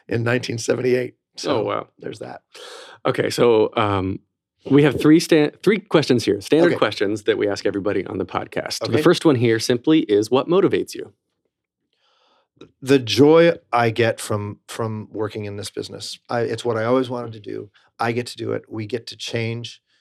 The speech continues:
Speaker 1: people's lives, hopefully, if the show is good. And when, if you're lucky enough to be in a show you love, working with people you love, there's just nothing better. And that motivates me. The joy for the business loves, motivates me.
Speaker 2: And what advice would you give to your younger self and younger people listening now, starting out down a similar path?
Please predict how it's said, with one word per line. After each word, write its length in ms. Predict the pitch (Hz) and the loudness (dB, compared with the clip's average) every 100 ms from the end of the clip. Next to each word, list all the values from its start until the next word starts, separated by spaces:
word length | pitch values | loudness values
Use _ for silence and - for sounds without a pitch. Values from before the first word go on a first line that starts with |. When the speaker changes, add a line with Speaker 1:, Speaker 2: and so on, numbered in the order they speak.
| _ _ _ _ _ - | _ _ _ _ _ -14
Speaker 1:
people's 320 | 262 135 113 | -4 -4 -2
lives, 360 | 127 117 117 | -4 -4 -6
hopefully, 340 | - 113 113 117 | -4 -4 -2 -4
if 120 | 113 | -4
the 60 | 104 | -8
show 260 | - 120 | -2 0
is 140 | 117 - | 0 -4
good. 300 | 113 113 - | -6 -6 -8
And 180 | 113 104 | -12 -8
when, 140 | 110 110 | -8 -8
if 160 | - | -10
you're 100 | 87 | -8
lucky 240 | 110 135 135 | -4 -4 -4
enough 240 | 113 110 | -6 -8
to 60 | - | -12
be 120 | 107 | -10
in 60 | |
a 60 | 95 | -10
show 300 | - - 147 | -8 0 2
you 120 | 143 | 2
love, 320 | 127 120 117 | 0 -2 -4
working 300 | 107 120 123 | -4 -6 -6
with 120 | 110 - | -10 -8
people 280 | 123 117 | -8 -6
you 100 | 120 | -4
love, 240 | 113 107 107 - _ - | -4 -6 -8 -18 _ -4
there's 180 | 131 | -4
just 180 | - 110 | -4 -8
nothing 280 | 110 110 107 | -10 -14 -16
better. 240 | 101 - - _ _ _ _ | -18 -20 -20 _ _ _ _
And 220 | 117 110 107 | -14 -10 -4
that 180 | 120 123 | -6 -4
motivates 480 | 113 107 101 - | -6 -6 -10 -14
me. 80 | 104 | -16
The 120 | 104 | -14
joy 420 | 110 107 120 120 113 | -8 -4 -2 -2 -4
for 160 | - | -10
the 80 | 101 | -16
business 340 | 98 - - | -14 -16 -20
loves, 240 | 87 - - 76 85 | -20 -20 -20 _ _
motivates 380 | 104 90 - - | -16 -16 -20 -20
me. 60 | - - - - _ - | -20 -20 -20 -20 _ -2
Speaker 2:
And 140 | 131 | 4
what 80 | 135 | 4
advice 340 | 147 139 131 | 4 4 2
would 140 | 131 110 | 2 0
you 60 | 113 | 2
give 140 | 110 | 0
to 100 | - | 2
your 100 | 107 | 0
younger 300 | 101 110 104 | 2 0 0
self 340 | - 107 107 - | 0 0 0 -4
and 160 | 110 101 | -4 -2
younger 260 | 101 98 | 0 -2
people 280 | 98 107 101 | -2 -2 0
listening 340 | 98 - 98 101 | -4 -4 -6 -2
now, 180 | 104 | -2
starting 360 | 104 - 101 101 | -2 -2 0 -2
out 100 | 92 | -2
down 140 | 98 | -4
a 40 | 95 | -6
similar 300 | - 98 95 | -6 -6 -6
path? 320 | - - - | -8 -12 -12